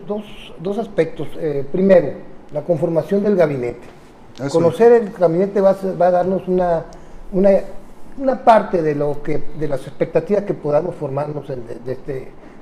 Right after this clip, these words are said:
Speaker 1: de este próximo gobierno. La otra, los primeros cien días de, de gobierno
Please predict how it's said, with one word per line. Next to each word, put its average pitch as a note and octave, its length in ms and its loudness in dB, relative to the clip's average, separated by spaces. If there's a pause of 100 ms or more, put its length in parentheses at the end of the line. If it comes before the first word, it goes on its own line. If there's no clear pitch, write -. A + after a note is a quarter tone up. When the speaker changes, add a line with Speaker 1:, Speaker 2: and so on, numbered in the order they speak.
(120)
Speaker 1:
de D3 100 -6
este C#3+ 160 -12
próximo C#3 340 -4
gobierno. B2 360 -8 (280)
La F3 160 8
otra, A#3+ 600 4
los E3 120 -4
primeros F#3+ 460 0
cien G3 260 2
días E3 260 0
de, C3 340 -4
de C#3+ 120 -8
gobierno A#2+ 500 -6